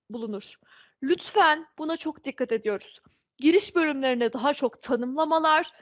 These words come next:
ve konuya dikkat çekmek adına bir dikkat cümlesi meydana gelir. Gelişme bölümünde ise o cümlelerdeki olan birçok örnekler, tanık göstermeler ve örneklendirmeler meydana gelir,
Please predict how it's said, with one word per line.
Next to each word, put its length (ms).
ve 80
konuya 580
dikkat 400
çekmek 400
adına 560
bir 140
dikkat 380
cümlesi 600
meydana 380
gelir. 420
Gelişme 460
bölümünde 520
ise 420
o 160
cümlelerdeki 920
olan 400
birçok 400
örnekler, 680
tanık 480
göstermeler 960
ve 140
örneklendirmeler 1080
meydana 360
gelir, 400